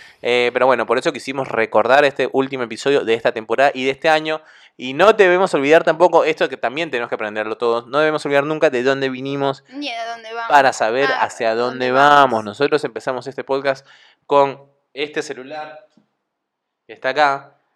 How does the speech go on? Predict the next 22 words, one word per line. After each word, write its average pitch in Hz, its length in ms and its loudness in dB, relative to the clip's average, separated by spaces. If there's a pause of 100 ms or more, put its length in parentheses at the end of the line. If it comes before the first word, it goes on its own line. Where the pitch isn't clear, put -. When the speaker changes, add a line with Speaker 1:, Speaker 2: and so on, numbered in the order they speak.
(160)
Speaker 1:
con 107 160 -4
este 143 200 -4
celular 175 680 4 (880)
y 110 160 -16
ya 113 140 0
está. - 420 -2 (480)
Y 104 160 -16
un, 113 180 -8
y 110 120 -6
un 135 120 -2
arito 131 300 -2
de 113 100 2
luz 214 640 0
que 107 160 -8
yo 131 240 0
justo - 340 0
había 151 140 2
comprado 147 320 4
antes 147 260 0
de 127 60 -2
la 117 120 -2
pandemia 214 800 -2